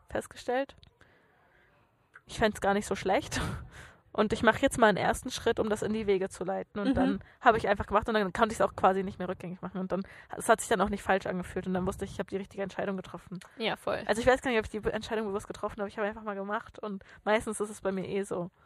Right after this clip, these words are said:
Speaker 1: Das, also Entscheidungen, ja.
Speaker 2: Was ich aber auch schon hatte, ist, ähm, wenn du eine Entscheidung triffst, sei das jetzt mit Kopf oder Bauch, sagen wir eine Bauchentscheidung, und dann denk ich aber danach, "Uh, uh,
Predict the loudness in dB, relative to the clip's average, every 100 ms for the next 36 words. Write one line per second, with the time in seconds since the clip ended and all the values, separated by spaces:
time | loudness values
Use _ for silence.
0 | _ _ _ _ _ -20 -20 -14 -4 -2
1 | -2 -4 -8 -12 -16 -18 -20 -10 -10 -6
2 | -4 -4 -4 -6 -8 -12 -16 -20 -20 -20
3 | _ _ _ _ _ _ _ -12 -8 -8
4 | -10 -8 -4 -4 -6 _ -20 -20 4 6
5 | 6 4 6 8 8 4 -2 -2 -4 -4
6 | -6 -8 -10 -14 -8 -8 -8 -12 -14 -18
7 | -20 -20 _ -2 0 -2 0 4 4 2
8 | 0 0 -2 0 0 2 -2 -4 -4 -2
9 | -2 -2 -2 -2 -2 -8 -12 6 12 12
10 | 12 8 8 2 4 8 8 6 6 8
11 | 8 6 4 -4 -18 -18 -20 6 10 10
12 | 8 -2 4 6 8 6 6 6 6 6
13 | 4 2 0 -2 _ -2 -2 0 0 2